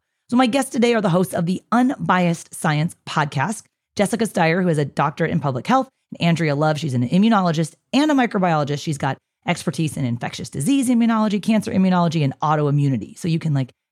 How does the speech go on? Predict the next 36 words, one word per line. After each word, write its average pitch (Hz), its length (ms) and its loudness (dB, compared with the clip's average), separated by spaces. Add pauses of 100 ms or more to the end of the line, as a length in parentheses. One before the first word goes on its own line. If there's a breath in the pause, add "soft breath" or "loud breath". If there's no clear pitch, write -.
imagine 131 480 0
<laughs> - 20 0
how - 180 0
she - 280 0
feels 165 280 -2
about 156 200 -4
all 120 180 -2
the 131 160 -4 (240)
pseudoscience 165 800 4
regarding 143 360 0
immune 170 400 4
enhancing 143 520 2 (120)
everything 135 500 -2
that's 110 180 -6
out 104 160 -8
there 113 140 -8
these 110 180 -4
days. 104 280 -8
And 123 160 -4 (260)
today 160 480 0
on 160 120 -2
the 160 60 0
podcast, 131 540 -4
we're 196 140 0
gonna 247 160 4
be 226 80 2
chatting 143 300 0
about 123 260 -2
how 285 200 0
to 349 120 2
handle 202 320 2
misinformation 147 1000 0
in 143 140 0
the 190 80 2
baby 339 260 2
space. - 360 -8